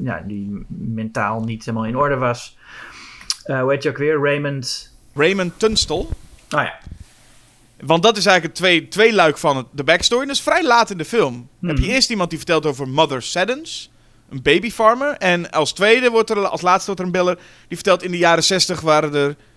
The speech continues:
Speaker 2: was er een stel en die verhuurde het aan hun neef, Raymond Tunstall. En dat is die wij inmiddels kennen als Pipes.
Speaker 1: Ja, nou ja, tenminste, dat is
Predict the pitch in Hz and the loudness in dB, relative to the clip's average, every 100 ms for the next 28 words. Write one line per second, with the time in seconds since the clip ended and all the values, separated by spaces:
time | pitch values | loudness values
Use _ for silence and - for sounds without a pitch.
0 | _ _ 139 156 175 151 - 151 151 156 | _ _ 0 0 2 0 2 4 4 2
1 | 147 143 143 151 143 202 175 143 151 143 | -2 -4 -4 -4 -2 0 0 0 -2 0
2 | 185 165 160 - - _ _ _ _ _ | 2 2 2 -6 -18 _ _ _ _ _
3 | _ 139 156 151 - 160 127 113 76 143 | _ 4 4 4 0 0 0 -4 -6 -6
4 | 127 226 302 302 - - 135 156 156 156 | 2 2 4 0 2 0 -2 2 4 4
5 | 165 175 165 - 170 165 - - 123 - | 2 0 -2 -4 -6 -6 -6 -6 -6 -6
6 | - - _ _ - - _ - - - | -16 -16 _ _ -20 -20 _ -16 -14 -12
7 | - - 175 202 202 208 202 196 208 202 | -16 -8 2 4 4 4 4 4 2 -2
8 | 202 - 147 170 214 - 156 165 165 - | -2 -2 0 0 0 -2 -2 -2 -2 -4
9 | - | -8